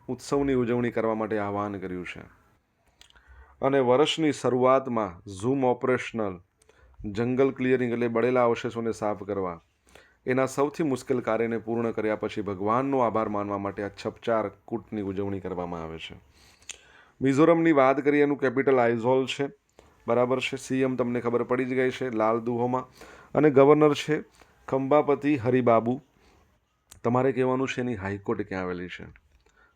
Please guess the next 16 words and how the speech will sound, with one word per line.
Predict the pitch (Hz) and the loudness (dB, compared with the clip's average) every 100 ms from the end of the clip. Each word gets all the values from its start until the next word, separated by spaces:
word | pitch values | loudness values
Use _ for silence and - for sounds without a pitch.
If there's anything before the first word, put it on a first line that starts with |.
| - | -6
જો | 110 | -2
તમને | 131 117 110 | 0 0 -2
આન્સર | 101 98 104 | -4 -4 -4
આવડતો | 104 104 98 | -2 -4 -6
હોય | 92 | -8
તો | 90 | -8
તમે | 92 95 | -8 -8
કમેન્ટ | 92 107 104 | -8 -6 -6
બોક્સમાં | 92 87 - 90 | -6 -8 -8 -10
લખીને | 82 82 101 _ _ _ | -10 -14 -16 _ _ _
જણાવજો. | 85 80 80 - 85 _ _ _ _ _ _ _ _ _ - - - - - | -14 -14 -16 -20 -20 _ _ _ _ _ _ _ _ _ -20 -20 -20 -14 0
તાજેતરમાં | 135 147 165 170 170 170 | 4 4 4 6 6 6
કયા | 151 160 | 6 6
દેશની | 160 147 147 - 156 | 6 2 2 0 -2
સુંદરી | - 139 143 147 | 0 0 2 2
મિસ | 127 135 | 2 -2